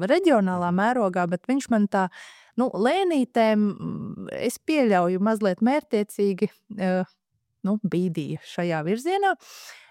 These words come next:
Speaker 1: Ā, bet, bet, ā, humoram, nu, tas, ā, laikam sākās tad, kad, ā, ministra bija Mārīta Seile, bija kārtējā algu reforma,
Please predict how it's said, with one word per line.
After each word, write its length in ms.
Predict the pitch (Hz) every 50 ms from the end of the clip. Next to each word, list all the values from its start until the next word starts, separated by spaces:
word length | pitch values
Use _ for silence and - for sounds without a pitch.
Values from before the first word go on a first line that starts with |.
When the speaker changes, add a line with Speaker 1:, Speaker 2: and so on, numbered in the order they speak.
| _ -
Speaker 1:
Ā, 340 | - 190 185 190 190 185 180
bet, 300 | 170 180 185 185 - - - 190
bet, 240 | 180 190 185 175 -
ā, 260 | - 190 185 185 190
humoram, 600 | - - 294 320 320 277 233 214 202 202 202 202
nu, 120 | 202 220 220
tas, 400 | - 208 202 - - - - -
ā, 260 | 202 196 196 190 185
laikam 400 | 190 214 247 277 - 254 196 190
sākās 640 | - - 226 233 226 - - 196 180 170 - -
tad, 180 | - 202 196 -
kad, 200 | - 202 175 -
ā, 320 | - 170 170 170 165 165 - - _ _ _ _ _ _ _ _ _ _ _ -
ministra 460 | 185 202 214 214 202 175 - - 175
bija 160 | 160 190 175 175
Mārīta 480 | 175 185 190 214 214 190 175 - -
Seile, 580 | - - - 226 233 262 302 330 349 330 262 240 - - - - - - _ _ -
bija 320 | 180 185 180 175 170 170
kārtējā 640 | - - 202 202 202 - - 175 170 165 170 165 160 -
algu 420 | - 185 190 190 185 170 175 175
reforma, 680 | 190 240 320 - - - 247 240 226 220 220 214 214